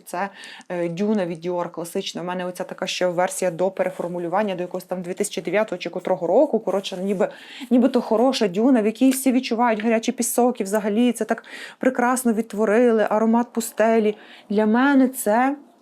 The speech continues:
водні спеції. Це спеції, які розвели в воді. Я те саме відчуваю в слонику від Кензо,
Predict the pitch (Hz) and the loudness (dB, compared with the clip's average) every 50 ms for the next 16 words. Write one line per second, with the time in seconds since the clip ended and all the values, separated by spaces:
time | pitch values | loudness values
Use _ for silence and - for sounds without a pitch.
0 | _ - _ _ _ _ _ _ _ _ _ - - - 196 180 214 254 262 208 | _ -20 _ _ _ _ _ _ _ _ _ -16 -12 -6 -2 2 4 4 6 4
1 | 226 202 - - - 190 175 160 165 - - 170 165 165 175 185 190 _ _ _ | 4 2 0 0 2 2 2 2 0 -4 -8 -8 -8 -8 -10 -16 -20 _ _ _
2 | _ _ _ _ - - - _ _ _ _ _ _ _ _ - 214 208 - - | _ _ _ _ -20 -20 -20 _ _ _ _ _ _ _ _ -10 -10 -10 -8 -2
3 | - 226 220 220 220 - - 226 214 - - 208 196 202 180 185 185 196 202 208 | 2 2 2 2 2 0 0 0 0 0 0 0 0 -2 -4 -2 -2 0 2 2
4 | 220 226 196 180 170 165 175 190 208 214 180 175 175 185 196 196 180 165 196 190 | 2 2 0 -2 -8 -6 -2 0 0 -2 -2 -4 -6 -4 -2 -2 0 0 0 -2
5 | 190 - 226 - - - 220 214 220 226 220 202 214 214 - - 220 185 214 214 | -2 -2 -6 -6 -2 0 0 2 2 0 0 -2 -4 -6 -6 -6 -4 -2 0 0
6 | 220 208 202 196 - - - 208 214 220 220 220 220 190 196 - - - 196 185 | 0 0 -2 -6 -8 -4 -4 -2 -2 -2 -2 -2 -4 -6 -6 -8 -10 -10 -10 -8
7 | 180 - 240 262 | -2 0 0 0